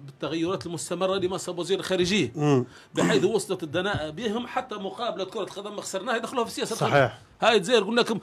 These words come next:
Speaker 1: قلنا لكم يا كرهوها،
Speaker 2: صحيح،
Speaker 1: قامت أمر
Speaker 2: صحيح،
Speaker 1: عنها،
Speaker 2: صحيح.
Speaker 1: ها نتيجة السياسة الخارجية.
Speaker 2: مم. كان في تشكيك.
Speaker 1: ت-، تشكيك، تشكيك.
Speaker 2: أي.
Speaker 1: قلت: كرة قدم مقابلة الجزائر
Speaker 2: و-،
Speaker 1: الكاميرون راهو حول الجانب السياسي.
Speaker 2: وتثبيط.
Speaker 1: تثبيط.
Speaker 2: نعم، نعم. على أن السياسة،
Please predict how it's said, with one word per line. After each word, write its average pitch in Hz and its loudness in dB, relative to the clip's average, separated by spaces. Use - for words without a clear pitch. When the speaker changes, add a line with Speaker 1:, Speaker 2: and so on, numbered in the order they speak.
Speaker 1:
قلنا 233 6
لكم 226 4
يا 254 6
كرهوها، 220 8
Speaker 2:
صحيح، - 6
Speaker 1:
قامت 143 10
أمر 233 6
Speaker 2:
صحيح، 127 4
Speaker 1:
عنها، 135 6
Speaker 2:
صحيح. - -4
Speaker 1:
ها 233 2
نتيجة 226 0
السياسة 220 -2
الخارجية. 208 0
Speaker 2:
مم. - -8
كان 190 10
في 208 6
تشكيك. 196 4
Speaker 1:
ت-، - -8
تشكيك، 226 0
تشكيك. 139 0
Speaker 2:
أي. 120 -2
Speaker 1:
قلت: 233 4
كرة 381 6
قدم 247 8
مقابلة 233 6
الجزائر 196 8
Speaker 2:
و-، - 6
Speaker 1:
الكاميرون 208 6
راهو 269 10
حول 269 10
الجانب 262 6
السياسي. 202 2
Speaker 2:
وتثبيط. 185 10
Speaker 1:
تثبيط. - 4
Speaker 2:
نعم، 185 12
نعم. 135 8
على 190 12
أن 247 12
السياسة، 233 8